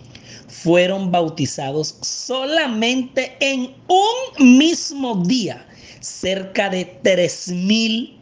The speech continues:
almas. Pero la lluvia tardía de los últimos días será más abundante.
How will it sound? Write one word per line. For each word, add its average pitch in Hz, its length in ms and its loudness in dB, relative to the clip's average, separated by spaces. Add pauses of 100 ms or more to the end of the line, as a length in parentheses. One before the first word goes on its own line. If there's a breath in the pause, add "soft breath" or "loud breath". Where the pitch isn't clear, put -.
(200)
almas. 180 920 -6 (880 loud breath)
Pero 156 260 -2
la 139 260 -2
lluvia 262 540 0
tardía 151 580 -2
de 143 180 0
los 139 300 -4
últimos 185 560 -2
días 135 340 -4
será 185 460 -2
más 220 260 -6
abundante. 160 1000 -2